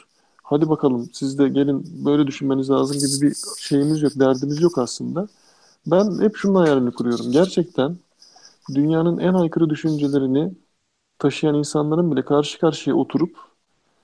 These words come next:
bu düşüncelerini çok medeni bir şekilde oturup tartışabilecekleri bir ortamı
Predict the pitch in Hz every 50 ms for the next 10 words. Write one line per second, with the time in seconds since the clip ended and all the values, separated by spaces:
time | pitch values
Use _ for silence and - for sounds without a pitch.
0 | _ _ _ - - 196 185 180 - - 170 156 147 139 139 131 143 165 - 180
1 | 170 175 151 151 143 143 160 165 185 175 160 156 - 143 131 - 123 123 123 147
2 | 165 - 160 156 - - 147 165 160 - - 160 151 147 151 - - 170 170 156
3 | 151 147 - - 170 175 165 175 - - 151 147 147 - - 156 160 175 185 185